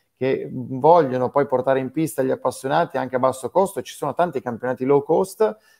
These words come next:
però qui c'è la possibilità davvero di gareggiare una tantum in un campionato molto prestigioso. Luca, Nicola, Vincenzo, sono sicuro che anche voi sarete stuzzicati a quest'idea,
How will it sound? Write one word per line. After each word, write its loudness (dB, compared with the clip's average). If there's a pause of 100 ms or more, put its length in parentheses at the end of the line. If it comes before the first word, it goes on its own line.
però 2
qui 0
c'è -8
la 0
possibilità -4
davvero 4 (180)
di -2
gareggiare 6
una 0
tantum 0
in 0
un -6
campionato -2
molto -2
prestigioso. -4 (300)
Luca, 0
Nicola, 2
Vincenzo, -2
sono -8
sicuro -4
che -2
anche -6
voi 0 (360)
sarete -2
stuzzicati 0 (360)
a 4
quest'idea, 6